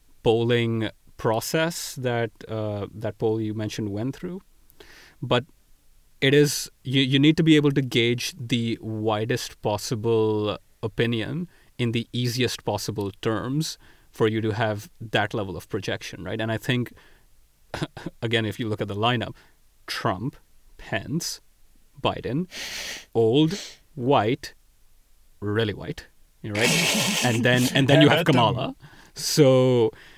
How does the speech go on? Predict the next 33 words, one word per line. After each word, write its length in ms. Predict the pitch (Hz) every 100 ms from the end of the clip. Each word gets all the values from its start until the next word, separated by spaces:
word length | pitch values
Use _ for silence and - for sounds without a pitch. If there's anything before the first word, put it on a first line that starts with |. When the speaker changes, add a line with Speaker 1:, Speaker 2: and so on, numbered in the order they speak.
| - -
Speaker 1:
to 100 | 156
see 300 | - 214 233
that 260 | 190 131 113
visually 880 | 120 147 143 156 139 104 104 - - _ _ _ _
is, 340 | 127 120 120 -
I 120 | 120
think, 200 | 120 135
a 60 | 120
very 240 | 120 120
big 340 | 117 117 117 123
reason 480 | 113 113 113 113 110
for 180 | -
why 500 | 104 101 104 104 107 - -
polling 380 | 110 107 110
can, 400 | 107 101 98 95 95 -
you 140 | 104
know, 200 | 78 - _
erratically 560 | 110 104 107 123 110 104
define 600 | 104 104 - 104 101 101
Kamala 460 | - 101 98 98 -
as 220 | 101 101
that 300 | 110 95 95
likable, 520 | 101 98 - 143 190 - _ _ _
just 180 | - 107
because 220 | 117 107
she's 240 | - 110 -
that 200 | - 101 - _ _ 123 127 131
desperately 500 | 123 - 117 104 110
needed 320 | 104 101 101
breath 240 | 104 101
of 80 | 110
fresh 320 | - 107 - -
air 280 | 117 110